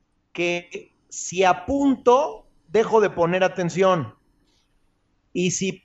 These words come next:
prefiero poner atención, me viene una pinche frustración de, "¿cómo decía este güey?".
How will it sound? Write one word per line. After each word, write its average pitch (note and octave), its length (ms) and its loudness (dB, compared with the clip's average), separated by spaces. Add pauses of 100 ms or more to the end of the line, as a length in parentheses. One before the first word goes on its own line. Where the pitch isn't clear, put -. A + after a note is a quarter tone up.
(120)
prefiero G#3+ 480 4
poner G#3+ 300 0
atención, A3 840 2
me F3+ 340 2
viene A#3+ 260 2
una C4+ 260 -2
pinche B3+ 400 -2
frustración G3+ 840 2
de, A3 420 6
"¿cómo D4+ 360 2
decía A3+ 420 2
este - 280 4
güey?". E3 600 2